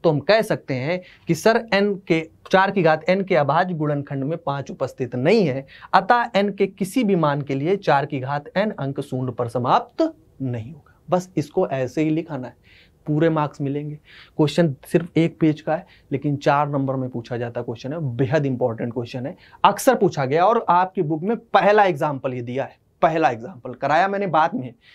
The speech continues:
क्योंकि सारी चीज़ें क्लियर हो जाए, गुणनखंड के बारे में चीज़ें क्लियर हो जाए, उसके बाद मैंने उसके कराया। अपने हिसाब से पैटर्न डिसाइड किया है कि कैसे क्वेश्चन कहाँ पर कौन सा कराना है, ताकि हम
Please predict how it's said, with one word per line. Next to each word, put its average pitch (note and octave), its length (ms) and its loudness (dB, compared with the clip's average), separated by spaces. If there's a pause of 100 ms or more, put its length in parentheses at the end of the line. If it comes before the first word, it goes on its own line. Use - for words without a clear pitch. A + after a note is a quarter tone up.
(240)
क्योंकि D3+ 200 -4
सारी E3+ 280 2
चीज़ें F3 220 -2
क्लियर F3 300 4
हो C3+ 100 0
जाए, C#3+ 140 -2
गुणनखंड C#3+ 480 -2
के F#3 80 0
बारे C#3+ 200 2
में C#3+ 100 -2
चीज़ें D3 260 -4
क्लियर C3 200 -2
हो B2 100 -4
जाए, D#3+ 120 -2
उसके F#3 280 0
बाद D#3+ 240 4
मैंने D#3+ 180 0
उसके C#3+ 280 -2 (260)
कराया। B2+ 300 0 (340)
अपने F3+ 240 4
हिसाब E3 340 2
से F#3 140 0
पैटर्न E3+ 380 2
डिसाइड C#3 380 -2
किया C#3 160 0
है F#3+ 100 0
कि - 400 -6
कैसे F3+ 340 4
क्वेश्चन A3 360 0
कहाँ D3+ 240 0
पर - 180 0
कौन C3+ 240 -6
सा F3+ 140 -2
कराना A#2 360 -4
है, A2+ 60 -18 (440)
ताकि C#3 200 0
हम F#3+ 180 2